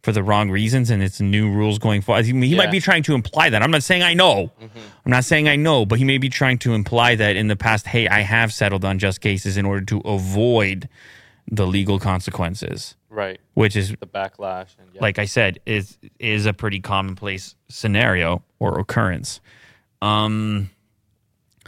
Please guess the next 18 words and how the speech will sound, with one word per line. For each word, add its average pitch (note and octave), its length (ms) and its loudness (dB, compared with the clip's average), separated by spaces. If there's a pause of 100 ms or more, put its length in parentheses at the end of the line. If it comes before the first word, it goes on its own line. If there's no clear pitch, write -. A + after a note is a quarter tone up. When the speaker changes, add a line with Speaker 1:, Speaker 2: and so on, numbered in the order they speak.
(460)
Speaker 1:
and A#2 120 4
then A2+ 120 6
also B2+ 420 4
the, G#2+ 260 -2
the A#2 120 0
first G3 320 0
part, G2 200 0
"We A2 80 2
will A2 100 0
never B2+ 240 0
seek - 600 -4
victory G2+ 680 -2 (100)
in A2+ 100 0
a G#2 80 0
just G2 400 -2
case F#2 300 -4
against G2+ 480 -2
us." - 360 -8